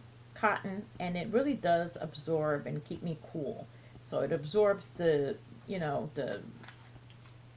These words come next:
the heat, the, the sweating, you know. <laughs> So I'm gonna show you. This is one that I made. This is the Bella Berry, and it, I decided to make 'em in just a basic,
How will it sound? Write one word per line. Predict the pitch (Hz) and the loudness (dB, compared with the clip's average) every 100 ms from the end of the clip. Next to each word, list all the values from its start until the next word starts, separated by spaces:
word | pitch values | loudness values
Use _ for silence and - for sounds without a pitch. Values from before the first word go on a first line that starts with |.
| - - - - - - - - - | -20 -20 -20 -20 -20 -20 -20 -20 -6
the | 151 | -6
heat, | 147 196 147 - | -4 -2 -2 -4
the, | - - - | -6 -6 -8
the | - 160 | -8 -8
sweating, | - 170 156 117 139 - - | 0 4 6 4 -4 -10 -8
you | 196 | -2
know. | 160 156 - | 0 0 0
<laughs> | 220 | 0
So | - 175 - - - - - | 4 4 2 -14 -18 -6 4
I'm | 233 | 4
gonna | 254 | 4
show | 262 233 | 4 6
you. | 190 165 180 220 - - - - - - - | 6 4 2 -2 -6 -20 -20 -20 -20 -18 -2
This | 202 202 | -2 2
is | 226 220 | 2 2
one | 185 170 165 | 0 0 0
that | 170 | 0
I | 160 | 0
made. | 160 156 160 160 - | 2 2 2 0 -4
This | 165 - | -8 -8
is | 202 | 2
the | 240 | 4
Bella | 180 208 190 233 233 | 10 10 12 10 8
Berry, | 165 147 143 151 - | 6 6 4 2 0
and | 185 180 | 2 2
it, | - | 4
I | 185 202 - - | 4 4 0 -8
decided | 190 - 214 226 262 - | -2 6 8 10 6 2
to | 233 | 2
make | 202 175 175 185 | 2 -2 -2 0
'em | 170 160 | 2 2
in | 156 | 0
just | 180 190 - | 0 0 0
a | 196 - - 170 | -2 -2 -8 -2
basic, | 175 196 - 208 185 | 0 0 0 0 -2